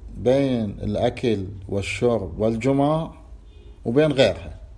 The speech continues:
فإذا أكل أو شرب أو جامع تقية، تقية،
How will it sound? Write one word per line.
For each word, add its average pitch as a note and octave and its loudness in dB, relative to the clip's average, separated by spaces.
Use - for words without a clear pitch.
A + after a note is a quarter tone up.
فإذا B2 4
أكل C#3+ 2
أو G#2+ 0
شرب A#2+ 2
أو G2+ 0
جامع G#2 0
تقية، C#3 0
تقية، G2+ 0